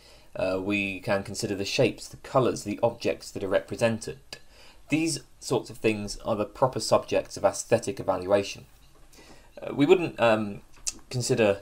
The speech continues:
for instance, the weight of the novel or the type of paper the story is printed on. The artwork of a novel is the story, and these things are irrelevant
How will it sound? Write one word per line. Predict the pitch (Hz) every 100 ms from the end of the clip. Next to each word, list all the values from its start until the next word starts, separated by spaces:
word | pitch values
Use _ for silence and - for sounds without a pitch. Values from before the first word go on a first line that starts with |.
| -
for | - 117
instance, | 113 117 87
the | 107
weight | 98 117 113 -
of | -
the |
novel | - - - - - -
or | 104
the | 95
type | 98 - 110 104
of | - -
paper | 110 107 95 92 -
the | -
story | - 107 98 92
is | -
printed | 135 131 104
on. | - - - - - - - -
The | 117
artwork | 147 143 123 113
of | 110
a |
novel | 107 110 104 98 -
is | 101 98 - - _ -
the |
story, | - - 156 143 80 64 - _ -
and | 107
these | 120 113 113
things | 117 104 101
are | 98 92
irrelevant | 95 110 110 87 - -